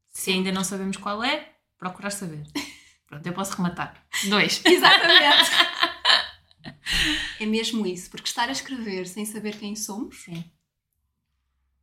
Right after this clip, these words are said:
Speaker 2: estamos a escrever baseado nos outros e nas ideias dos outros. E eu acho que isto é bastante perigoso até, não é? De repente perdemo-nos a nós próprios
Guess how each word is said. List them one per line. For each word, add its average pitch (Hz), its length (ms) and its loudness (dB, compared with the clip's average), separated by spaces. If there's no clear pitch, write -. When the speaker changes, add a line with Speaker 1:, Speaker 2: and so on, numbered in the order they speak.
Speaker 2:
estamos 220 320 -8
a 220 40 -6
escrever 214 480 -6
baseado 208 500 -6
nos 214 240 -4
outros - 460 -12
e 190 140 -10
nas 175 180 -8
ideias 180 360 -10
dos 185 180 -14
outros. 214 500 -16
E 196 840 -10
eu 202 100 -8
acho 208 160 -2
que - 60 -10
isto 214 140 -8
é 220 60 -4
bastante 220 380 -6
perigoso 190 520 -6
até, - 340 -16
não 185 120 -20
é? 180 40 -20
De - 640 -20
repente 240 280 -4
perdemo-nos 254 720 -2
a 240 80 -4
nós 226 240 -2
próprios 214 680 -10